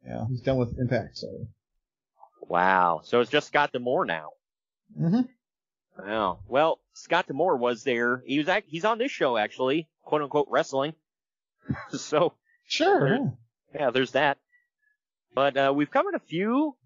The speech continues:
Speaker 2: T N A shows. Uh,
Speaker 1: I like
Speaker 2: in
Speaker 1: Scott D'Amore, by the way, just for the record.
Speaker 2: Yeah. He looks like, uh, I talked about this on, I wanna say Lockdown two thousand six. I talked about with Jimmy Pilato.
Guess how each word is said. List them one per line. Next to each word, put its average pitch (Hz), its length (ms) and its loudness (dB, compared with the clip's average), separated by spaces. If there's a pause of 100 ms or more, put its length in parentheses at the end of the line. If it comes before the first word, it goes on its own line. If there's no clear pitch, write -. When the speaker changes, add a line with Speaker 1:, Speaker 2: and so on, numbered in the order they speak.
(140)
Speaker 2:
T 220 140 -2
N 220 80 0
A 214 160 0
shows. 226 760 -2
Uh, 214 60 0
Speaker 1:
I 208 120 4
like 156 160 4
Speaker 2:
in 196 100 -4
Speaker 1:
Scott 143 180 4
D'Amore, 131 280 -4
by 117 120 -2
the 117 80 -6
way, 117 120 -2
just 131 200 -4
for 120 60 -2
the 117 40 0
record. 113 340 -2 (380)
Speaker 2:
Yeah. 135 120 -6 (600)
He 226 220 -2
looks 226 360 -2
like, 240 220 0
uh, 156 220 0
I 185 180 2
talked 220 240 0
about 190 180 0
this 160 340 -2 (500)
on, 147 500 0 (280)
I - 80 -4
wanna 156 120 0
say 139 220 0
Lockdown 120 680 0
two 123 140 -4
thousand 113 320 0
six. - 500 -4
I 107 100 2
talked 113 240 0
about 113 160 0
with 104 220 -2
Jimmy 127 240 -2
Pilato. 107 480 4